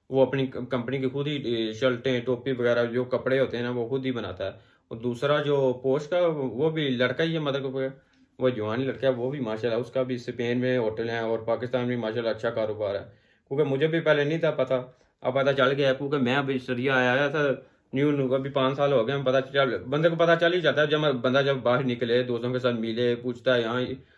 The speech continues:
भाई आप क्या काम करते हैं?" वो दूसरा बताता है, फिर इस तरह आपको पता चल जाता है ये इसका कारोबार क्या है। मतलब, ये भी आपको बात बतानी भूल गई, माशाल्लाह ये बहुत ज़्यादा अच्छे पैसे कमा रहे हैं इस काम से, डिलीवरी के काम से, पैकेट की डिलीवरी काम से। और, मतलब, कि दूसरा काम आपको बताता हूँ ना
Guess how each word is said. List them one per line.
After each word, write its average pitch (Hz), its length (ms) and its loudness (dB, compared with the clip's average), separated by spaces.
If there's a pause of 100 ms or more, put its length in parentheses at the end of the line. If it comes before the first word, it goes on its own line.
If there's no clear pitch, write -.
(140)
भाई 131 120 4
आप 127 180 4
क्या 135 140 4
काम 131 180 0
करते 113 260 -2
हैं?" 123 60 0
वो 120 180 0
दूसरा 120 300 0
बताता 131 260 0
है, 131 60 4
फिर 131 140 -2
इस 127 100 -4
तरह 135 140 4
आपको 127 260 0
पता 127 240 0
चल 120 220 0
जाता 120 180 0
है 127 120 2
ये 123 200 -2
इसका 127 300 -4
कारोबार 117 360 0
क्या 110 240 -2
है। - 400 -12 (160)
मतलब, 139 280 0
ये 160 420 2 (240)
भी 131 140 0
आपको 127 240 2
बात 120 180 0
बतानी 123 260 0
भूल 120 180 -4
गई, 131 340 -2
माशाल्लाह 123 440 -2
ये 131 160 0
बहुत 117 200 -4
ज़्यादा 117 180 -2
अच्छे 120 200 -6
पैसे 117 260 -6
कमा 110 260 -6
रहे 110 220 -4
हैं 120 200 -6
इस 117 160 -10
काम 107 200 -6
से, 113 100 -4
डिलीवरी 117 380 -6
के 113 120 -2
काम 104 240 -6
से, 110 140 -8
पैकेट 107 360 -6
की 113 60 -10
डिलीवरी 101 380 -10
काम 95 200 -12
से। - 160 -20 (340)
और, 135 60 -6
मतलब, 131 320 -4
कि 143 60 0
दूसरा 127 340 -2
काम 127 220 0
आपको 120 240 -2
बताता 113 340 -4
हूँ 113 160 -8
ना 127 160 -14